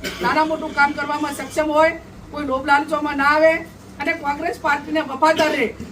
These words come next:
આવી એક વ્યવસ્થિત દરેક વોર્ડની અંદર પેનલ બને. હું અભિનંદન આપું છું બધા, તમને બધાને જ કે તમારામાં ખૂબ ઉત્સાહ અને ઉમંગ છે. ચૂંટણીની અંદર જો કોઈ કામ આવતું હોય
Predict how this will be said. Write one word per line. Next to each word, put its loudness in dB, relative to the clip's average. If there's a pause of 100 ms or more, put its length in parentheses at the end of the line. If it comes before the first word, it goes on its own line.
(120)
આવી 0
એક -6 (400)
વ્યવસ્થિત -2
દરેક -4
વોર્ડની -2
અંદર -2
પેનલ -2
બને. 4 (300)
હું -4
અભિનંદન 0
આપું 2
છું -6
બધા, -4
તમને -4
બધાને 2
જ -6
કે -16
તમારામાં 0
ખૂબ -8
ઉત્સાહ 0
અને 2
ઉમંગ 2
છે. 0 (100)
ચૂંટણીની 0
અંદર 4 (640)
જો 2
કોઈ -4
કામ 4
આવતું 2
હોય 4